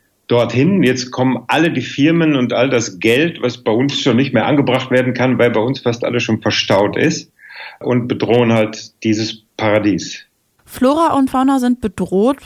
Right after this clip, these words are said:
Speaker 2: heißt es ja, wie du sagst, das Paradies
Speaker 1: Mhm.
Speaker 2: ist bedroht. Das klingt, ähm, ja jetzt erstmal noch ziemlich allgemein. Kannst du da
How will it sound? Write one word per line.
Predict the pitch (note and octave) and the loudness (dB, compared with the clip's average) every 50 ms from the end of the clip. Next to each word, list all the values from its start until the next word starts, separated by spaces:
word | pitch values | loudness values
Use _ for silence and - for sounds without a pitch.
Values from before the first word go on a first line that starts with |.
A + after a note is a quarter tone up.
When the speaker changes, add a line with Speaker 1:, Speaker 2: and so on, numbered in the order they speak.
| - - - | -20 -14 -8
Speaker 2:
heißt | - A#3+ A#3+ A#3+ C4 D4 - - | -4 -2 0 0 0 -2 -2 -4
es | D#4+ E4 E4 - | -4 -4 -4 -2
ja, | D#4+ D4 D4+ D#4 D4+ D4+ | -2 -2 0 -2 -2 -2
wie | C#4 | -2
du | C4 C4+ | -4 -2
sagst, | B3+ C4 C4 C4+ C#4+ - - - - A#3 | -2 -2 -2 -2 -2 -6 -10 -10 -8 -6
das | A3+ - - | -6 -6 -8
Paradies | - - A#3+ A3 A3+ A3+ A#3+ B3+ D4 - - | -8 -6 -4 -2 0 0 2 0 0 0 -2
Speaker 1:
Mhm. | G#3 | -4
Speaker 2:
ist | G#3+ - | -6 -4
bedroht. | - G#3+ G#3 G3+ G#3 G#3+ B3+ C4+ - - - - - - - - | -4 -4 -4 -2 0 0 0 -2 -4 -10 -18 -18 -20 -20 -12 -8
Das | - A#3+ - - | -6 -6 -4 -2
klingt, | C#4+ C#4+ C#4+ D#4+ D#4+ - - - | 0 0 2 0 -2 -4 -6 -4
ähm, | - B3 C4+ C4 C4 | -2 0 0 2 2
ja | C4 B3+ A#3+ | 2 2 2
jetzt | B3 B3+ B3 B3 - - - - | 2 0 0 -2 -4 -10 -6 -4
erstmal | A3 A#3+ B3 - A#3+ A#3 A#3 | -2 -2 -2 -2 -2 0 0
noch | A#3 A#3+ - - | 0 -2 -4 -4
ziemlich | - C4 B3+ B3 A#3+ - - | -2 0 0 0 0 -2 -4
allgemein. | - G3+ G#3 A3+ G#3 G3 F#3 F3+ F#3 G#3 A#3 G#3+ G3 F#3+ F#3+ F#3+ G3 G3 G3 - _ _ | -2 -2 0 0 0 0 0 2 2 2 2 2 0 0 -2 -2 -4 -4 -6 -8 _ _
Kannst | - - B3 B3+ - B3+ | -4 -2 -2 -2 0 -2
du | |
da | A#3 A3+ A3 G#3+ G#3+ | -2 -2 -2 -2 -4